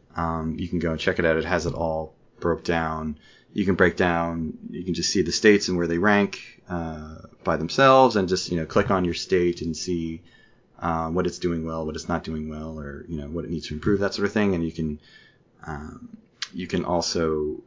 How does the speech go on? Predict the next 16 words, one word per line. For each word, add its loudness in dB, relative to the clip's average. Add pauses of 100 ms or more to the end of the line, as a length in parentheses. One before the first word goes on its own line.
uh, -12 (420)
compare 6
state 8
versus 4
state. 4
There's 0
a -2
tool 0
to 0
do 2
that 0
function. -4 (600)
Uh, -6
and -8
then -4
again, -2